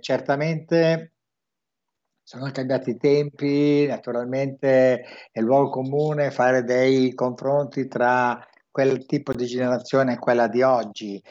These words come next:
Eh, diciamo che sono cambiati gli stili di vita. Oggi una canzone, eh, racconta una storia con un, eh, linguaggio completamente diverso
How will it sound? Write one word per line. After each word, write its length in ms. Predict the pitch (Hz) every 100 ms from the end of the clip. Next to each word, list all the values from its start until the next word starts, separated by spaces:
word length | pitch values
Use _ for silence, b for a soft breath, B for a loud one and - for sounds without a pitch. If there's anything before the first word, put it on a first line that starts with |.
| B B -
Eh, 640 | 123 120 117 113 113 113
diciamo 440 | 113 117 147 156 160
che 120 | 127
sono 260 | - 123 117
cambiati 420 | 117 113 - 113
gli 60 | 107
stili 300 | - 113 113
di 100 | 110
vita. 560 | 117 120 - 107 101
Oggi 320 | 113 117 104 120
una 220 | 117 117
canzone, 640 | 117 117 117 135 135 135
eh, 840 | 131 - - - _ - 110 117 117
racconta 680 | 127 - 143 143 139 165
una 240 | 127 123 127
storia 840 | 131 139 131 127 127 131 135 135 B B _
con 320 | - 131 131
un, 240 | 131 139 139
eh, 500 | 135 139 - 120 117
linguaggio 640 | 127 123 127 123 123 123
completamente 840 | 123 110 123 123 123 123 113 123
diverso 680 | 117 127 117 113 - 123 123